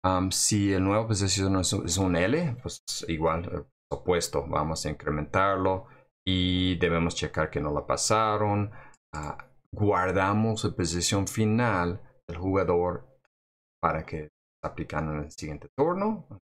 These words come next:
Save su posición, vamos a imprimir. Si llegamos al treinta, anunciamos el ganador y regresamos falso porque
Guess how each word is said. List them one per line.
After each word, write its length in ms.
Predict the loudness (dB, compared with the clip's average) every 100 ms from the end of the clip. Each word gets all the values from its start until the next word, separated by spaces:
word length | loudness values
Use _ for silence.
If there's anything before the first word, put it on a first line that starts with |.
| _ _ _ _ _ _ -4
Save 340 | 0 2 0 -4 -16 -20 _ _
su 160 | -10 -6
posición, 580 | -6 -2 0 2 0 -4 -14 -6
vamos 320 | 0 2 0 -2
a 40 |
imprimir. 560 | -2 0 2 2 0 -6 -20 -20 _
Si 340 | -2 0 2 2
llegamos 400 | 4 4 2 2
al 120 | 0
treinta, 540 | 2 2 0 -2 -2
anunciamos 640 | -2 0 0 0 0 2 0
el 80 | 0
ganador 720 | 0 0 0 0 0 -6 -18 -20 _ _ _
y 320 | 0 2 2
regresamos 520 | 2 2 2 2 2 2
falso 420 | 2 0 -4 -4
porque 220 | -6